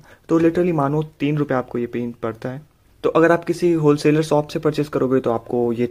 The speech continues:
तीन रुपये में आराम से मिल जाएगा। ऑनलाइन परचेज करते हो तो आपको हो सकता है चार रुपये में पड़े, लेकिन हाँ, ये तीन रुपये per piece आपको पड़ जाता है। तो यहाँ पे जो मैंने पैकेट परचेज किया है वो यहाँ पे है ट्वेंटी पीस वाले पैकेट, यहाँ पे आप देख सकते हो ट्वेंटी पीसेस हैं इसमें।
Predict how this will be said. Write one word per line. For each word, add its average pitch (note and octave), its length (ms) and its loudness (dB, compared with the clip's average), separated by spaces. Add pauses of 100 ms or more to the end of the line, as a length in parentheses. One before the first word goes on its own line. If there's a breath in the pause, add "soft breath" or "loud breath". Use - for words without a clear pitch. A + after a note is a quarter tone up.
(160)
तीन C#3 180 0
रुपये C#3+ 200 0
में C#3 100 0
आराम C3+ 180 0
से C#3 120 -6
मिल C3 140 -2
जाएगा। B2+ 260 -4
ऑनलाइन B2 340 -2
परचेज C3 340 -4
करते B2 260 -4
हो A#2+ 80 -4
तो A#2+ 100 -6
आपको A#2 300 -4
हो B2+ 120 -6
सकता C3+ 240 -6
है B2+ 60 -4
चार A#2 220 -2
रुपये B2 220 -6
में A#2+ 80 -8
पड़े, D3 220 -10
लेकिन C3+ 220 -6
हाँ, B2 180 -6
ये A2 120 -4
तीन C3 200 -4
रुपये C3 200 -4
per A#2+ 160 -4
piece A#2 200 -10
आपको A#2 200 -6
पड़ A2 160 -6
जाता A2 260 -10
है। - 60 -20 (320 loud breath)
तो D3+ 80 0
यहाँ D3 260 -4
पे F3 80 0
जो E3+ 100 -2
मैंने D#3+ 220 2
पैकेट D3+ 340 -2
परचेज B2+ 360 -2
किया A#2+ 180 -14
है A#2+ 80 -10
वो C3 180 -2
यहाँ C3+ 240 -4
पे C#3+ 80 -6
है C3+ 220 -6 (260)
ट्वेंटी A#2+ 300 -4
पीस - 300 -8
वाले A2 200 -2
पैकेट, A2 340 -6
यहाँ A2+ 100 -10
पे A2+ 100 -8
आप A2 60 -6
देख A2+ 220 -6
सकते A#2 220 -12
हो - 20 -14
ट्वेंटी A2 300 -8
पीसेस A2 380 -10
हैं A#2+ 100 -8
इसमें। C3+ 200 -10